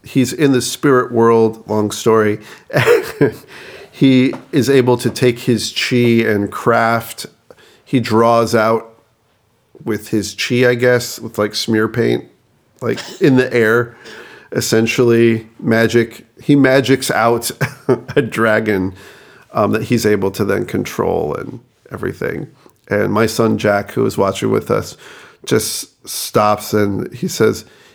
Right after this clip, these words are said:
"He made power into a dragon? What does that make sense?" <laughs> is what Jack said. Like, what does that make sense? He made power into a dragon?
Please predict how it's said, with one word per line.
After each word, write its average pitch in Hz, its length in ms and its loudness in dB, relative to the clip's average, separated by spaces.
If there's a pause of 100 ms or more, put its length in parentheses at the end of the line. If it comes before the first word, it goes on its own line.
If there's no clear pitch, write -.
"He 151 180 2
made 180 380 2
power 165 560 4
into 151 480 2
a 113 80 2
dragon? 220 960 0 (1080)
What 233 180 4
does 202 220 4
that 254 320 4
make 165 300 4
sense?" - 760 0 (800)
<laughs> - 760 -2 (540)
is - 280 0
what 123 320 0
Jack 101 300 0
said. - 360 -4 (640)
Like, 160 200 0 (240)
what 202 220 4
does 330 180 2
that 330 300 4
make 165 240 2
sense? 131 360 0
He 185 100 2
made 185 320 4
power 175 540 2
into 151 440 2
a 113 60 0
dragon? 349 880 0